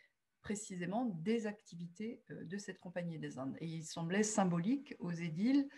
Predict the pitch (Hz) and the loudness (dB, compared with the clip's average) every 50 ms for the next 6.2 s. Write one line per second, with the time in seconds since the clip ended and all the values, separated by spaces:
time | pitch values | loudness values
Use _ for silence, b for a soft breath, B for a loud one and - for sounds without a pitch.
0 | B B B B B - 165 160 156 156 190 214 226 214 220 220 214 214 208 208 | B B B B B -6 -4 -4 0 2 4 4 6 6 6 6 6 6 4 4
1 | 208 202 196 175 156 - B B B B B B - - - 151 151 147 143 143 | 4 2 2 0 -2 -8 B B B B B B -6 -4 -2 0 0 0 0 0
2 | 139 143 139 135 - - - - - 160 180 180 - - - - - 180 165 160 | 0 -2 -2 -2 -4 -4 -4 -2 0 0 0 0 -2 -6 -8 -6 -2 -2 -2 -2
3 | - - 196 208 220 208 180 160 160 156 190 196 190 190 190 - _ - 175 175 | 0 0 2 4 4 4 4 4 2 4 4 4 4 4 2 -4 _ -4 -2 -2
4 | 165 - 208 190 185 - - - 233 269 294 - - 165 - - 214 233 226 - | 0 2 0 0 0 0 -2 0 0 0 0 -2 -4 -6 -4 -2 -2 -2 -4 -6
5 | - - B B B B B B B B - - 147 151 151 151 151 151 147 147 | -16 -20 B B B B B B B B -6 -4 -2 0 0 0 -2 -2 -2 -2
6 | 147 139 143 | 0 0 2